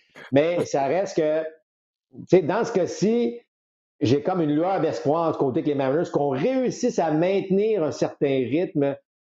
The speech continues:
Speaker 1: mais certainement d'ici deux ans, on va les voir parmi les bonnes équipes de cette division-là.
Speaker 2: Ouais. Ben, écoute, ce sera, euh, je te dirais, l'année prochaine, va,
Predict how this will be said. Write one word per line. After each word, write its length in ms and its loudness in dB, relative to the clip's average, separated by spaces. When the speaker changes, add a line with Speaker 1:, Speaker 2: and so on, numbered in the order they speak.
Speaker 1:
mais 100 4
certainement 460 -2
d'ici 300 0
deux 360 0
ans, 280 0
on 180 0
va 100 0
les 140 0
voir 420 0
parmi 240 0
les 100 0
bonnes 260 -2
équipes 200 0
de 80 0
cette 180 -2
division-là. 480 -4
Speaker 2:
Ouais. 320 2
Ben, 120 4
écoute, 280 -2
ce 60 0
sera, 320 0
euh, 540 0
je 80 -20
te 80 -12
dirais, 260 2
l'année 220 -2
prochaine, 400 -2
va, 180 0